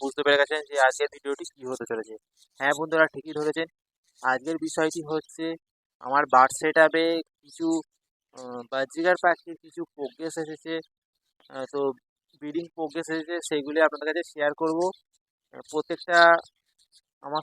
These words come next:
সব সেপারেট কেজে সব বাজরিগা-, বাজরিগার পাখি পালন করে থাকি, তো এই বাজরিগার পাখি, আহ, কী কী প্রোগ্রেস এসেছে তা আপনাদের কাছে শেয়ার করব।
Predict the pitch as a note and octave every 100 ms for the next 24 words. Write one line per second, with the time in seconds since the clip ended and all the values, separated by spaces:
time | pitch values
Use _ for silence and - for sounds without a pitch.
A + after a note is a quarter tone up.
0 | - D#3 - - - D3+ E3 D#3+ E3 D#3
1 | D#3+ E3+ D#3+ - _ D3 C3+ C3+ D3 D3
2 | D#3+ C#3 C3+ D#3 D#3+ D#3 E3 C#3+ D3 D#3
3 | E3 D#3+ E3 F3 D3 C#3 - _ _ _
4 | - C#3+ C#3+ C3+ D#3+ F3 E3+ E3 - F3+
5 | F3 - _ _ _ - D3 D3 C#3 -
6 | _ _ _ _ _ _ _ - F3+ F#3
7 | - D#3+ E3 E3 D#3+ E3 F3+ F3 D#3+ D#3+
8 | D#3 D#3+ D#3+ E3 F3 D#3 C#3+ D3 D#3+ D#3
9 | F3+